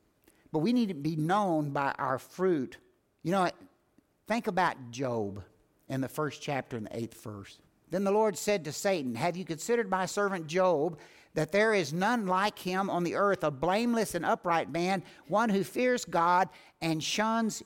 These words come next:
evil?" He said, "Satan, have you looked at Job? I like him." In the twenty-ninth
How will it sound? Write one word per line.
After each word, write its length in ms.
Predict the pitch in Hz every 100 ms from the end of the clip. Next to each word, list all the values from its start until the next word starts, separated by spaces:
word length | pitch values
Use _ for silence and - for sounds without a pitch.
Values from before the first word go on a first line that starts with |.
| _
evil?" 600 | 202 208 160 123 110 107 - -
He 120 | -
said, 280 | 156 208 196
"Satan, 480 | - 214 233 240 240 - _ _ -
have 120 | 160
you 100 | 196
looked 260 | 262 - 156
at 160 | 117
Job? 420 | 160 185 226 196 - _ _ _ _
I 120 | -
like 260 | - 185 -
him." 380 | - 160 135 90 _ _ _ _
In 80 | 175
the 80 | 180
twenty-ninth 920 | - 220 240 214 190 185 185 - -